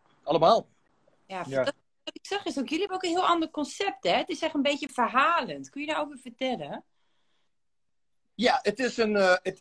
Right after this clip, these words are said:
Speaker 1: het, het is een pit, weet je niet. Het is een, eh, met, ze, ze hebben wat muren aan de zijkant, die zijn in een vijfenveertig graden angle.
Speaker 2: Ja.
Speaker 1: En die muren kunnen ze ook gebruiken om ze eigen op af te stoten, een vliegende trap te maken, whatever. Maar ook,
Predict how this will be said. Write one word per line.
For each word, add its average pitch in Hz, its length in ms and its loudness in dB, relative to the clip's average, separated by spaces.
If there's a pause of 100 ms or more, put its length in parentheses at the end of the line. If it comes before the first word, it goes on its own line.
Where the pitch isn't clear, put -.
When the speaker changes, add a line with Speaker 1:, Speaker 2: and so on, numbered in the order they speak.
(100)
Speaker 1:
het, 202 140 -4 (120)
het 214 280 0
is 220 200 0
een 190 240 2 (100)
pit, - 380 0 (120)
weet 160 280 0
je 180 80 -14
niet. 208 100 -2
Het 202 100 -10
is 165 140 -4
een, 165 180 -4
eh, 147 300 2
met, 160 220 -4
ze, 147 220 -16
ze 151 80 -10
hebben 160 180 -2
wat 156 140 0
muren 185 320 4
aan 170 60 2
de 160 80 -8
zijkant, 175 380 -4
die 151 80 -18
zijn 160 160 -2
in 147 80 -4
een 135 80 -8
vijfenveertig 160 580 -2
graden 151 440 2
angle. 185 260 -2
Speaker 2:
Ja. 202 100 0 (420)
Speaker 1:
En 156 120 -10
die 175 100 -6 (120)
muren 190 160 -2
kunnen 196 180 2
ze 175 80 4
ook 170 120 -2
gebruiken 170 420 2
om 151 280 -4
ze - 180 -10
eigen 156 260 2
op - 100 -8
af 160 200 -2
te 160 80 -18
stoten, 156 320 -4
een 139 60 -12
vliegende 156 300 -8
trap 147 240 0
te 151 80 -14
maken, 143 300 0
whatever. 156 300 -2
Maar 160 120 -6
ook, 214 280 2